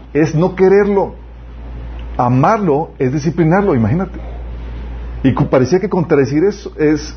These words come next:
es, eh, eh, que contradice nuestros instintos naturales, porque estás viendo llorar a tu hijo.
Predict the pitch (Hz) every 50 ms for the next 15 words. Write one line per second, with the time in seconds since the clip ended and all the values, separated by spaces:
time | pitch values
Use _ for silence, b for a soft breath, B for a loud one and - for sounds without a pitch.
0 | - 147 139 127 - - - - - - - 120 117 123 127 135 127 107 98 -
1 | 110 110 - - 135 107 - 131 127 131 123 131 160 165 - 202 185 - - 151
2 | 113 104 - - 156 135 123 160 147 135 - - 131 156 170 165 - - 143 120
3 | 143 139 120 - - - - - - - 131 113 123 123 139 143 120 117 107 117
4 | 120 117 - 139 151 - -